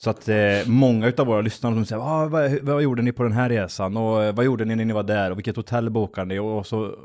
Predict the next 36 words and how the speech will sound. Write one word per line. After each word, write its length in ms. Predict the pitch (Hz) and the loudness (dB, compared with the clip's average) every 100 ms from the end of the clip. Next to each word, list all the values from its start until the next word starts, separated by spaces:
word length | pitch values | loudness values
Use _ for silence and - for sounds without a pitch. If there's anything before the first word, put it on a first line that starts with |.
| - - | -18 0
har 140 | 139 | 2
ju 80 | 139 | 2
en 220 | 139 143 | 2 0
person 460 | 139 139 175 185 131 | 0 0 2 2 2
då 100 | 104 | 0
verkligen 540 | 101 110 110 - 104 - | -2 -2 -2 -2 -6 -2
ansträngt 600 | 127 113 - 104 95 95 | -2 -2 -4 -8 -8 -6
sig 200 | 131 110 | -6 -6
flera 220 | 113 101 | -4 -2
månader 560 | 107 131 104 107 131 | 0 0 0 -2 -2
och 100 | 117 | -2
planerat 380 | - 113 107 104 | -4 -4 -4 -6
upp 320 | - - _ | -8 -10 _
en 220 | 107 95 104 | -6 -4 -2
resa. 460 | 107 90 - 127 - - _ _ _ _ | -2 -2 -4 -6 -6 -18 _ _ _ _
Då 60 | 117 | 0
tänkte 340 | 214 160 113 | 2 2 0
vi 80 | 117 | -4
typ 160 | 110 101 | -4 -4
så 80 | |
här, 40 | 110 | -4
"Fan, 280 | - 131 117 - _ | -2 -2 -4 -10 _
vi 100 | 113 | -4
borde 200 | 117 147 | 0 0
liksom 200 | 135 120 | 0 -2
ta 300 | - - 175 | -6 0 0
hela 240 | 190 156 92 | 2 -2 -2
konceptet, 600 | 123 - 95 - - 143 | -4 -4 -6 -8 -10 -6
för 100 | 123 | -2
vi 60 | |
har 80 | 123 | -2
ju 60 | 151 | -2
liksom 220 | 104 113 | -2 -2
gjort 260 | 127 160 - | -2 -2 -2
alltihopa." 680 | 92 85 92 82 - 110 139 _ _ _ _ _ _ - | -4 -2 -6 -6 -4 -4 -4 _ _ _ _ _ _ -6
Och 240 | 113 - | -6 -6